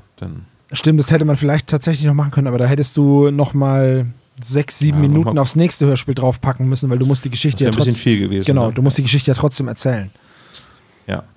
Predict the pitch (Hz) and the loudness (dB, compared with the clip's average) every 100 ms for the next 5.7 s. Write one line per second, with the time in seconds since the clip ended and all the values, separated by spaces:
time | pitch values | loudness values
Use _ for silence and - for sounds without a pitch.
0 | _ _ 101 123 151 143 139 131 165 165 | _ _ -2 0 2 2 0 0 -2 -2
1 | 117 135 127 127 120 113 110 139 170 160 | -2 0 0 2 2 4 4 2 0 -2
2 | 151 143 143 - 135 139 135 131 120 113 | 0 0 -2 -4 -2 0 0 0 0 -2
3 | 123 120 - 117 113 120 113 - 110 107 | -2 -4 -2 -2 0 0 -2 -2 -2 -2
4 | 117 - 123 123 - 123 120 107 113 107 | -4 -2 0 0 0 -2 0 0 0 -2
5 | 110 - 95 101 101 104 98 | -6 -4 -2 0 0 -2 -2